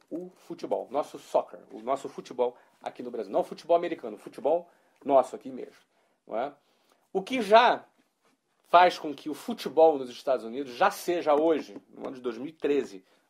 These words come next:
o esporte mais praticado dos Estados Unidos.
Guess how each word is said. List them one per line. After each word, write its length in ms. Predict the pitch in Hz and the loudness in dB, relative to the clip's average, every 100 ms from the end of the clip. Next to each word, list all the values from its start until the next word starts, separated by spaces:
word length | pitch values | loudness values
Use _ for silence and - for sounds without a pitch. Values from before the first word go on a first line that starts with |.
| - | -16
o 80 | 131 | -14
esporte 640 | - - - 160 175 - | -14 -6 4 4 4 -4
mais 380 | 139 147 196 - | -4 -2 -2 -2
praticado 640 | - 180 - - 127 135 | -2 -2 -2 -4 -2 -2
dos 160 | 139 135 | -4 -12
Estados 240 | - 131 | -10 -10
Unidos. 340 | 127 - _ | -12 -20 _